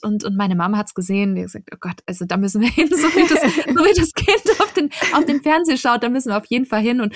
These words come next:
so ist es dann letztendlich auch gekommen. Ähm, da waren wir dann halt auch im, im Eröffnungsjahr dort und das war,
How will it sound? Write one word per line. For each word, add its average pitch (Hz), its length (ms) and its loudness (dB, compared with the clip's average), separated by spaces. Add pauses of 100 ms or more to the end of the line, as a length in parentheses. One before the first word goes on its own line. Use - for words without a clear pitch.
(160)
so 226 180 0
ist 220 120 0
es 208 100 -4
dann 208 140 2
letztendlich 208 500 -2
auch 190 140 -6
gekommen. 185 520 -2
Ähm, 175 600 -2 (200)
da 185 180 -2
waren 185 180 0
wir 185 80 -2
dann 180 180 -2
halt 180 180 -4
auch 180 220 -6
im, 180 420 -2
im 185 120 -2
Eröffnungsjahr 180 840 -8
dort 180 360 -6
und 180 280 -8
das 190 180 -12
war, 175 380 -6